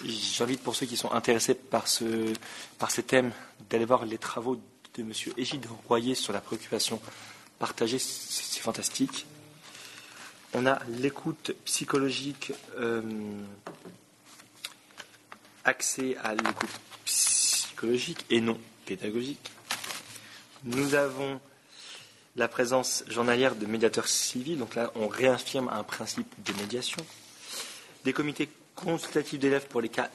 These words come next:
disciplinaires. On en revient à ce qu'on a dit. Les jurisprudences et les références réglementaires. Hop. Garantir une défense aux résidents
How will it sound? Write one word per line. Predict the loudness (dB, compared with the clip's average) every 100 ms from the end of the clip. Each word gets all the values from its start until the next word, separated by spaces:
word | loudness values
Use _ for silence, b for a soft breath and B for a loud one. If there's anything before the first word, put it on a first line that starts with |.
| -10
disciplinaires. | -6 -4 -4 -6 -4 -2 -4 -4
On | -6
en | -4
revient | -6 -8 -6
à |
ce | -8 -8 -10
qu'on | -10
a | -10
dit. | -8 -10 -10 B B B B B B B B 0
Les | 2
jurisprudences | 2 0 0 0 4 4 2 -2
et | -2
les | -2 -2 -2 0 2 4 4
références | 4 2 2 -2 -8 -8 -6
réglementaires. | -6 -4 -6 -4 -6 -6 -12 -16 -20 -20 -20 _ -20 -20 -20 -8
Hop. | -4 -4 -6 -4 -4 -4 -12 -16 -20 B B B B B B B -8 4
Garantir | 4 4 0 -6 -4
une | -4 -4
défense | -6 -2 0 0
aux | -2
résidents | -2 -2